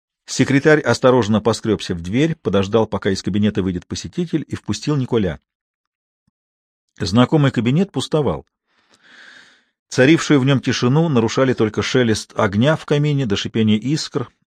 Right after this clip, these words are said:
от распадавшихся на угольки прогоревших поленьев. От тепла, разлившегося по всему телу, Николя захотелось спать. Блаженное ощущение покоя вернуло ему уверенность в себе, утраченную после разговора с Антуанеттой.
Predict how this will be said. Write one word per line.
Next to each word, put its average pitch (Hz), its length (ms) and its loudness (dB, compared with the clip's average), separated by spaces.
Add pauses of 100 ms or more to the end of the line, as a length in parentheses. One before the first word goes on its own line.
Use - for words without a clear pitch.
(260)
от 107 180 -4
распадавшихся 104 720 -2
на 98 100 2
угольки 95 380 -2
прогоревших 95 540 -4
поленьев. 87 460 -2 (800)
От 107 200 -2
тепла, 139 540 2
разлившегося 113 680 -2
по - 80 -8
всему 104 280 -2
телу, 165 380 0
Николя 107 380 0
захотелось 117 440 -4
спать. - 520 -8 (1080)
Блаженное 135 640 4
ощущение 123 720 0
покоя 139 560 0 (640)
вернуло 165 420 4
ему 98 240 2
уверенность 104 520 -2
в - 60 -16
себе, 131 360 -2
утраченную 110 640 0
после 104 240 -2
разговора 101 380 0
с - 100 -6
Антуанеттой. 107 580 0